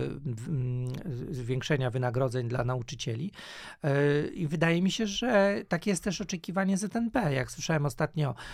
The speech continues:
wczoraj chyba, e, w mediach czytałem prezesa Z N P,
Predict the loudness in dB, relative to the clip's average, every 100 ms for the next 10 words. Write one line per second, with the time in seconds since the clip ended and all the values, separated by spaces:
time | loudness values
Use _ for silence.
0 | -14 -12 2 6 6 2 0 2 2 2
1 | -2 -4 -4 -2 -2 -4 -2 0 2 0
2 | -2 -4 -2 0 0 0 -2 -2 -4 -4
3 | 0 0 2 0 0 -2 0 0 0 0
4 | -2